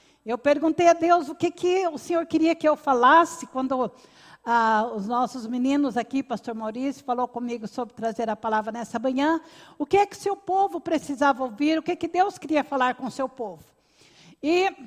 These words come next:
numa das manhãs dessa semana, no meu tempo de oração,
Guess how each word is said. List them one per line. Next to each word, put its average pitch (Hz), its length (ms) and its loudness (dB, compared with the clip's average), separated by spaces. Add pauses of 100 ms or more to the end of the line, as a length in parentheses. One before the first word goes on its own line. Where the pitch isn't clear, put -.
(380)
numa 427 280 0
das 415 260 4
manhãs 311 460 4
dessa 262 260 0
semana, 269 500 0
no 262 120 -2
meu 254 160 -4
tempo 370 400 -4
de 254 80 -6
oração, 226 680 0